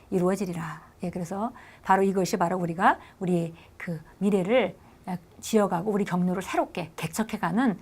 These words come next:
에, 도구죠. 그래서 우리가 믿고 하나님의 말씀을 믿고 그 믿음에 의지해서 심령으로 믿고 그것에 대해서 입으로 선포하고 그리고 그 입으로 선포한 것이 이루어질 줄 믿는다면은 입으로 선포한 대로 이루어진다라고 말씀합니다.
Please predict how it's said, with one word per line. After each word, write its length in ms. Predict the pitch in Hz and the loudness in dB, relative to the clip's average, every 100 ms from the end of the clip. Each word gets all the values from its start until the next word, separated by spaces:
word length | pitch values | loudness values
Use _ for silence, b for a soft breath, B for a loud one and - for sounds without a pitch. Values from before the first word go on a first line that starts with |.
| b b b | b b b
에, 200 | 180 170 160 - | -10 -10 -10 -2
도구죠. 540 | 196 202 190 160 165 | 0 2 0 -4 -6
그래서 340 | 180 170 180 240 | -4 -2 0 0
우리가 200 | 175 - | -2 -2
믿고 540 | 180 262 - - 170 b b - | 0 0 -2 -6 -6 b b -4
하나님의 300 | 285 269 226 | 0 2 4
말씀을 480 | 180 185 - 214 202 | 2 0 -2 0 2
믿고 460 | 208 214 - 180 | 0 -2 -6 -6
그 100 | - | -2
믿음에 280 | 202 208 220 | 0 2 2
의지해서 460 | 196 190 185 170 277 | 0 -2 -2 -2 -2
심령으로 560 | 285 392 370 320 285 208 | -2 0 6 6 8 6
믿고 440 | 190 - 339 - B B - | 4 6 6 6 B B 0
그것에 300 | 220 233 214 | 4 6 6
대해서 420 | 190 180 285 - - | 2 6 6 4 2
입으로 280 | 208 220 208 | 4 6 4
선포하고 800 | 277 277 - 185 175 302 523 b b | 2 4 8 8 8 8 6 b b
그리고 240 | - 214 220 | 0 4 4
그 200 | 220 220 | 4 2
입으로 180 | 208 202 | 2 0
선포한 380 | 311 311 285 | -2 4 6
것이 280 | 226 - 214 b b | 6 0 -4 b b
이루어질 360 | 202 208 214 208 | 2 6 6 4
줄 140 | 214 | 0
믿는다면은 720 | 180 233 269 214 175 165 226 539 b b | 2 6 8 8 4 2 2 0 b b
입으로 200 | 196 190 | 0 0
선포한 400 | 185 330 - 330 | 0 -6 -4 0
대로 140 | 214 185 | 2 2
이루어진다라고 680 | 180 180 165 160 185 175 | 2 2 -2 -2 -4 -6
말씀합니다. 720 | 175 170 196 160 165 165 - | -6 -6 -6 -4 -4 -6 -8